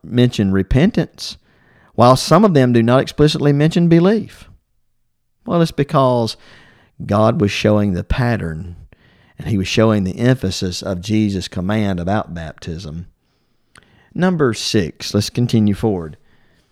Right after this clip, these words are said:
If baptism is not for remission of sins, why does the Bible say that we are saved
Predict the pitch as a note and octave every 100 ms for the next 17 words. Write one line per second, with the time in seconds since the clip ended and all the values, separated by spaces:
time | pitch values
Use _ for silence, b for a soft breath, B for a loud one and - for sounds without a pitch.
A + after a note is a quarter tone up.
0 | _ _ - - - D3 C#3+ A3 A#3 A#3+
1 | F3+ C3+ G2+ A2+ A#2+ E3 - C#3+ B2+ G#2
2 | G#2 A2+ - F#2 - C#3 A2+ G2 G#2+ C#3+
3 | C4+ F4+ G#3 A#2 G#2 A2 B2 A#2+ G2 -
4 | C#3 C3 G2+ F#2+ - B B B B G#2
5 | A#2+ B2 C3 A2+ - C#3+ C3+ A2 G#2 A2